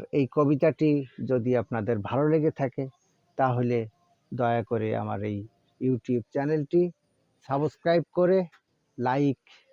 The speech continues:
কমেন্ট, শেয়ার দিয়ে পাশে থাকার অনুরোধ রেখে আপনাদের সবাইকে আমি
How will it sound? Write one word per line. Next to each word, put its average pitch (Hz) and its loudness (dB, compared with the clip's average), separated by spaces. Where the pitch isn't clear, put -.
কমেন্ট, 123 -2
শেয়ার 135 0
দিয়ে 135 2
পাশে 127 -2
থাকার 123 -4
অনুরোধ 143 0
রেখে 131 -2
আপনাদের 117 -4
সবাইকে 117 -4
আমি 104 -8